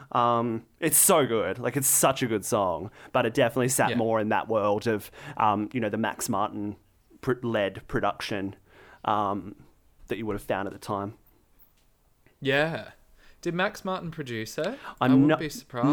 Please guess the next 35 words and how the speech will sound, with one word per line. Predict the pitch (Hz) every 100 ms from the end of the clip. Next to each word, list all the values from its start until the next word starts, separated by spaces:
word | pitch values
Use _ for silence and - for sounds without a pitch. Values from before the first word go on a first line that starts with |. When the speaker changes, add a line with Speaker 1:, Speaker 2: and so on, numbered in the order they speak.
| 156
Speaker 1:
ninety | 160 175 165 165
percent | 156 - 147 135
sure | - 131
he | 123 117
did. | 107 117 107 95 76 113
Let | 113 127
me | 135
just | 123 120 -
triple | - 131 117
check | - 127 113 -
that | 104 -
by | 104
researching. | 95 104 101 - 101 87 - - - - - - - -
Uh, | 107 104 101 101
it | -
Speaker 2:
Because | 107 131 123
Speaker 1:
was | 147
Speaker 2:
if | 147 -
that's | 170 156 -
true, | - - 135 123 110 107 151
there's | 160 123 123
an, | 113 113 131
there's | 123 117
an | 117 120 -
even | 135 143 143
Speaker 1:
He | 120
Speaker 2:
i-, |
Speaker 1:
did. | 120 120 104
Speaker 2:
more | 113 123
interesting | 113 - 113 - 117 110
point | 104 107 -
to | -
make. | 117 -
He | 123 131
did. | 127 139 143 107